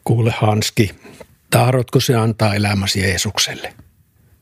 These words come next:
Siinä hetken tein laskelmia, kun se vanha Aatami koittaa saada viimeiseen asti, että "elää nyt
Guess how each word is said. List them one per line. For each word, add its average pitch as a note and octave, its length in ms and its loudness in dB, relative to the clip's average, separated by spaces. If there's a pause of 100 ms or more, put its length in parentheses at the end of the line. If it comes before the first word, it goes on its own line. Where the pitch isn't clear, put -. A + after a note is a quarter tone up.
(220)
Siinä A#2+ 280 2
hetken C3 600 -2
tein A2+ 340 0 (920)
laskelmia, A2+ 760 0 (800)
kun - 120 0
se A2 260 -2 (140)
vanha B2+ 320 2
Aatami A#2 640 0 (340)
koittaa A2+ 600 0
saada B2+ 380 0
viimeiseen C3+ 500 2
asti, A#2 260 0
että - 200 -2
"elää B2 300 2
nyt A#2 180 0